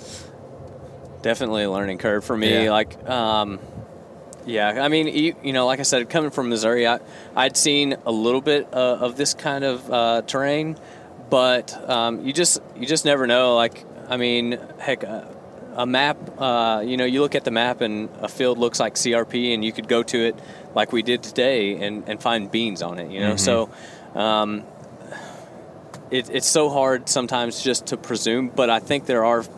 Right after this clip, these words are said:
Speaker 1: a few things that if you key in on those things, like, you, you can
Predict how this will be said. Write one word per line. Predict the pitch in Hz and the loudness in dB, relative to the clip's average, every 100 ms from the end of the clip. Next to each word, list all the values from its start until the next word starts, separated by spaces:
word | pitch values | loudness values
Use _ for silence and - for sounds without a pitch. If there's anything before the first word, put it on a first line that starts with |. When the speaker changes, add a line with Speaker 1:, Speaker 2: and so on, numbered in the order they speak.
| - | -8
Speaker 1:
a | 110 | -6
few | - 127 | -2 -2
things | 131 123 117 113 107 | -2 -2 0 -2 -2
that | 107 101 - - - - - | 0 -2 -4 -16 -16 -18 -6
if | 113 - | -6 -4
you | 208 - | -6 -8
key | - 170 175 170 | -4 -2 2 4
in | 156 | 4
on | 120 104 | 4 4
those | 101 101 | 2 0
things, | - 101 98 101 - | 0 0 -2 -2 0
like, | 104 - - - - | 0 -2 -12 -18 -8
you, | - 127 - - | -2 -2 -2 -4
you | 131 | -4
can | - 139 113 117 | 0 0 0 -4